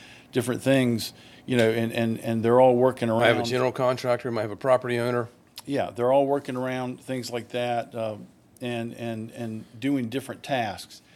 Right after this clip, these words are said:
Speaker 1: And sometimes somebody that's doing one of those other tasks, not the one that our person is doing, you know, could injure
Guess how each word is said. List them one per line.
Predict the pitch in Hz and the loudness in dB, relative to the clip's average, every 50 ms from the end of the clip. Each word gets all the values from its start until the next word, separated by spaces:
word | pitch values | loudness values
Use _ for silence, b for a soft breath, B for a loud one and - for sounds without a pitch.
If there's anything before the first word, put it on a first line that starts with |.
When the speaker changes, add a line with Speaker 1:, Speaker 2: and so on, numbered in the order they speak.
| b b b b b | b b b b b
Speaker 1:
And | 117 113 | -12 -6
sometimes | - 165 165 151 - 165 147 139 123 - | -4 -4 -4 -2 -2 -2 -2 -2 -4 -4
somebody | - 147 139 135 127 123 | -6 -4 -2 -2 -2 -2
that's | 117 113 101 98 | -4 -4 -8 -8
doing | 107 135 139 139 131 123 | -6 -4 -4 -2 -2 -4
one | 123 123 | -4 -6
of | 117 107 | -6 -6
those | 113 113 107 - - | -6 -8 -8 -6 -4
other | 131 127 120 117 | -2 -2 -2 -4
tasks, | 107 - - 139 139 127 117 107 101 - - 120 | -8 -8 -6 -4 -2 -2 -2 -4 -4 -6 -8 -4
not | 120 123 123 - | -4 -4 -4 -4
the | - 117 | -6 -8
one | 117 120 117 113 | -6 -6 -6 -6
that | 104 104 101 - | -6 -8 -8 -6
our | - 120 131 143 139 135 - - _ _ _ _ | -4 -2 0 0 0 -2 -6 -12 _ _ _ _
person | - 110 98 - - 98 98 | -8 -8 -6 -6 -10 -10 -12
is | 95 90 | -12 -12
doing, | 101 107 101 98 95 95 92 92 b b b b b b b b b b b | -10 -10 -8 -8 -10 -10 -12 -14 b b b b b b b b b b b
you | _ 143 120 | _ -8 -6
know, | 113 110 107 | -4 -6 -6
could | 104 - 123 120 - | -6 -6 -8 -8 -6
injure | 143 135 135 127 110 110 110 104 104 98 | -4 -4 -4 -4 -6 -6 -6 -6 -6 -6